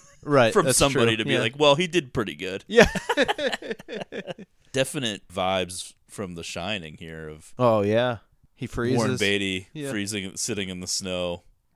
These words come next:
Speaker 1: just getting covered in snow. And then it just kinda goes to the credits after Constance is just staring at something. I don't even know what that thing is she's looking at.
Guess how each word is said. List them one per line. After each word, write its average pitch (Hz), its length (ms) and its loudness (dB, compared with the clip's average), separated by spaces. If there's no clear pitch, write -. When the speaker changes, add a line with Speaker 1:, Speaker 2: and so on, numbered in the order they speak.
Speaker 1:
just - 200 -8
getting 90 240 -2
covered 85 500 -8
in 69 120 -16
snow. 69 460 -12
And 123 180 -4
then 143 140 -4
it 139 140 -6
just - 180 -10
kinda 143 220 -6
goes 127 280 -4
to 120 120 -10
the 110 120 -14
credits 120 480 -2
after 90 640 -8
Constance 101 560 -6
is 87 160 -10
just 92 180 -8
staring 95 480 -6
at 82 120 -14
something. 87 500 -12
I 95 40 -8
don't 139 100 -10
even 113 120 -12
know 87 80 -8
what 90 200 -8
that 78 160 -12
thing 92 220 -12
is 80 140 -14
she's 85 220 -18
looking 85 300 -16
at. 80 240 -14